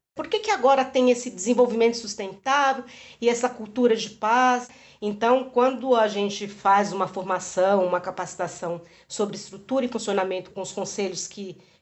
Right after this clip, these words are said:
que se renovam, que acabaram de tomar posse e aí vão começar seus mandatos, eu procuro começar pelo nome do conselho, né? E ali a gente discorre um tempão,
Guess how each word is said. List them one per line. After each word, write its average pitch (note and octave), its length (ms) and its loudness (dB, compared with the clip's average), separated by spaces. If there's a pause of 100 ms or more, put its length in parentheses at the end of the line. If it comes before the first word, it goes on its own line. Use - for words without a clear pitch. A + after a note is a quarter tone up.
que - 80 -16
se - 160 -10
renovam, F#3+ 800 2
que F3 160 -4
acabaram F#3 540 0
de - 100 -10
tomar F#3 260 -6
posse A3 640 2 (300)
e F#3+ 60 -6
aí F3+ 160 2
vão F#3+ 160 0
começar F#3+ 440 -2
seus E3+ 200 -8
mandatos, A3 720 -2 (320)
eu A3 140 2
procuro C#4 440 0
começar C4+ 540 2
pelo F4+ 300 4
nome D4 320 4
do G#3 100 -4
conselho, F3+ 580 -10
né? G#3 160 -2
E B3 80 2
ali A#3 400 0
a E4 80 4
gente C#4+ 240 -4
discorre C4 440 0
um D4 100 -6
tempão, C4 640 0